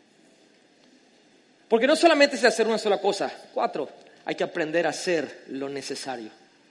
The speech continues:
Lo necesario. ¿Qué es lo necesario? ¿Cómo lo definimos? Bueno, ¿qué tal si la Biblia lo define?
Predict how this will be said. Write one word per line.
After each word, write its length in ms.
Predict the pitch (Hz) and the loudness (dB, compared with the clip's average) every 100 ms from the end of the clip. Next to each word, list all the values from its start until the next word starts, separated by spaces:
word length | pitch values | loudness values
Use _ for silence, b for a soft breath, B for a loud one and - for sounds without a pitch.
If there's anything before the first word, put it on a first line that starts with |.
| _ _ _ _ _ _ _ _ _ _ | _ _ _ _ _ _ _ _ _ _
Lo 200 | 139 151 | -4 -4
necesario. 640 | 143 139 143 - 135 110 101 - _ _ _ _ _ _ _ _ _ _ b b _ - | -2 -6 -8 -8 -8 -10 -14 -18 _ _ _ _ _ _ _ _ _ _ b b _ -6
¿Qué 300 | 226 262 262 | 0 2 2
es 120 | - | 0
lo 140 | 208 | -4
necesario? 580 | 196 180 170 202 175 110 - - _ _ _ b b b | -4 -4 -6 -4 -6 -8 -14 -20 _ _ _ b b b
¿Cómo 260 | - 226 240 | 4 4 6
lo 120 | 220 | 4
definimos? 800 | 190 208 196 214 185 104 - - _ _ _ - | 2 -2 -2 -2 -4 -6 -14 -20 _ _ _ -10
Bueno, 320 | 139 139 214 - - - | -10 -8 -12 -16 -14 -10
¿qué 100 | 147 | -6
tal 220 | 147 135 | -6 -6
si 160 | 160 | -8
la 140 | 127 113 | -10 -8
Biblia 260 | 143 240 | -6 -4
lo 120 | 147 107 | -4 -6
define? 400 | 110 117 101 | -10 -14 -16